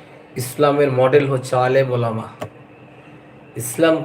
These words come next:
কোন রূপে চলবে, কিভাবে চলবে, এটা একমাত্র সঠিক সিদ্ধান্ত দিতে পারবে আলেম ওলামারা, কোনো আম পাবলিক দিতে পারবে না,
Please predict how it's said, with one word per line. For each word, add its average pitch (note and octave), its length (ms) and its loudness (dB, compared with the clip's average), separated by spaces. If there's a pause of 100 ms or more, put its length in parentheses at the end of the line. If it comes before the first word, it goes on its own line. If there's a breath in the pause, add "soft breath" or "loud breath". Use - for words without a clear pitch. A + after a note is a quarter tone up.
(120)
কোন D#3+ 200 4
রূপে D3+ 320 0
চলবে, C#3 380 0
কিভাবে C#3 460 0
চলবে, B2+ 420 -4 (1000)
এটা C#3 280 4
একমাত্র D3+ 840 0
সঠিক D3 460 -4
সিদ্ধান্ত C#3 560 -4
দিতে C#3+ 220 -4
পারবে C#3 220 0
আলেম C3+ 300 0
ওলামারা, A2+ 340 -4 (1040)
কোনো C#3 140 0
আম D3 300 2
পাবলিক C#3+ 380 -2
দিতে C#3 160 -4
পারবে A#2+ 300 -2
না, - 100 -12